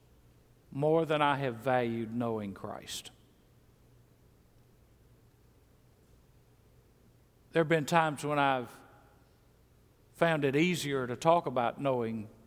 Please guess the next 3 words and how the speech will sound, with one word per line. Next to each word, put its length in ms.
preachers 720
or 140
people 580